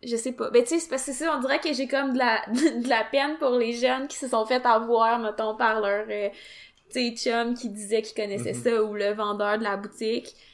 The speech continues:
Speaker 1: Mais, comme, mettons, quelqu'un qui est comme vraiment conscient de ça, on dirait que, je sais, moi, c'est, je sais pas, c'est un sujet chaud, j'ai bien de la misère avec ça,
Speaker 2: Ben,
Speaker 1: là, on
Speaker 2: moi, je
Speaker 1: dirait
Speaker 2: pense,
Speaker 1: que
Speaker 2: moi, moi, c'est mon opinion personnelle, là, mais je
Speaker 1: ça
Speaker 2: pense
Speaker 1: dépend des circonstances,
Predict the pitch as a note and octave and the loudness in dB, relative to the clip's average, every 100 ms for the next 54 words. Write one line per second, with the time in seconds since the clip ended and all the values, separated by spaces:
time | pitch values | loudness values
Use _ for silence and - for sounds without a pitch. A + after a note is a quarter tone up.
0 | _ - - - - G#3+ G#3 G3 F#3 - | _ -20 -20 -20 -6 2 4 6 2 -2
1 | - _ - A3+ G#3+ G#3+ G#3+ C4+ D4 A3+ | -10 _ -4 2 2 2 0 0 0 0
2 | B3+ C#4+ A#3 A3 G#3+ G#3 G#3+ G#3+ G#3 G#3 | 0 -2 -2 0 -2 -2 -6 -2 -2 0
3 | A#3 B3 A#3 G#3 G3+ - A#3 G#3+ A3 A#3 | -2 -2 -4 -4 -4 -10 -8 -4 -4 -2
4 | A3 G3+ - G3+ G3+ A#3 C#4+ _ _ _ | -2 -4 -6 -4 -2 -4 -6 _ _ _
5 | _ _ - A3+ A#3 B3+ - C4 D4+ B3+ | _ _ -8 -4 0 2 2 2 2 0
6 | G4 - D#4 D4+ F4+ E4+ - G3+ G3+ - | 0 0 -4 -4 -2 -4 -2 -2 -2 -2
7 | A#3+ A#3+ D#4 C4+ B3 G3 - G3 G3+ G#3 | -6 -4 -6 -2 0 -2 -4 -8 -4 -2
8 | A#3+ B3+ A3 A3 A3 G3+ G#3 - A3 B2+ | -2 -4 -4 -2 -2 -2 -4 -4 0 2
9 | C#3+ - D3+ E3 A3 - C#3 D3+ D3 - | 2 6 4 4 -4 -2 4 4 4 -8
10 | C3+ C#3+ D3 A#2+ A2+ A2+ G#2+ A#2 A2 G2+ | -2 -2 -2 -4 -6 -6 -8 -8 -6 -6
11 | G2 G#2 C#3 E3+ D#3 B2 B3 A#3 B3+ F#4+ | -6 -4 -4 -4 -6 -4 0 2 2 2
12 | F#4+ D4 A#3 A3+ G3+ G#3 - G3 | 0 -2 -6 -8 -8 -10 -10 -10